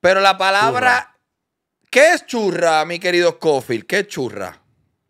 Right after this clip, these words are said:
Speaker 2: Mierda, cabrón.
Speaker 1: Pero
Speaker 2: Sabía
Speaker 1: como
Speaker 2: como
Speaker 1: tri-
Speaker 2: aguado, más aguadita que
Speaker 1: Yo
Speaker 2: lo normal.
Speaker 1: pienso que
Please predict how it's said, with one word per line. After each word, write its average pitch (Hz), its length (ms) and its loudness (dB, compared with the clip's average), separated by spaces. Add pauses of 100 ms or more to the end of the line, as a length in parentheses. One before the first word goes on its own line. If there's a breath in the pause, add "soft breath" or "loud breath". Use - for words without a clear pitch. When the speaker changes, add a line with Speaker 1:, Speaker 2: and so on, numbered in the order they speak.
(640)
Speaker 2:
Mierda, 135 520 -6
cabrón. 123 680 -6
Speaker 1:
Pero 175 180 2
Speaker 2:
Sabía 123 460 0
Speaker 1:
como 110 100 -6
Speaker 2:
como 123 120 0
Speaker 1:
tri- 127 40 2
Speaker 2:
aguado, 135 360 2
más 131 120 -4
aguadita 131 540 -2
que 120 60 -4
Speaker 1:
Yo 185 40 2
Speaker 2:
lo 185 60 2
normal. 233 200 -2
Speaker 1:
pienso 226 240 -2
que 196 380 -2